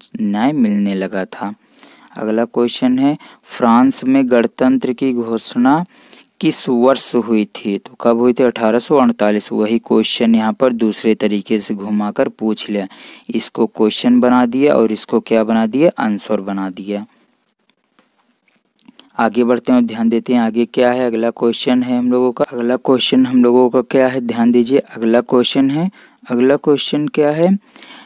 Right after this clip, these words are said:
नेपोलियन का संबंध किस देश से था? नेपोलियन का संबंध किस देश से था? तो आप लोग क्या आंसर देंगे? फ्रांस से था। अगला क्वेश्चन है, जर्मनी के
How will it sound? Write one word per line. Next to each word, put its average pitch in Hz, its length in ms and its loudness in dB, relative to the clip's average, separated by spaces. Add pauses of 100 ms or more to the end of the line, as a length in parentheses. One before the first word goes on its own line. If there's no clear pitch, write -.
(120)
नेपोलियन 123 1000 2
का 139 180 2
संबंध 127 720 2 (100)
किस 143 260 -2
देश 117 520 2
से 120 360 0
था? 117 340 -2
नेपोलियन 110 760 0
का 123 160 2
संबंध 123 680 2
किस 123 360 -2
देश 113 440 0
से 156 420 0 (480)
था? 110 240 0
तो - 180 -6
आप 110 200 -4
लोग 117 200 -2
क्या 135 160 -6
आंसर 120 380 -2
देंगे? 127 500 2 (320)
फ्रांस 107 640 0
से 101 280 -6
था। 104 320 -8 (580)
अगला 113 300 0
क्वेश्चन 127 400 0
है, 139 80 2 (100)
जर्मनी 120 580 4
के 143 180 -2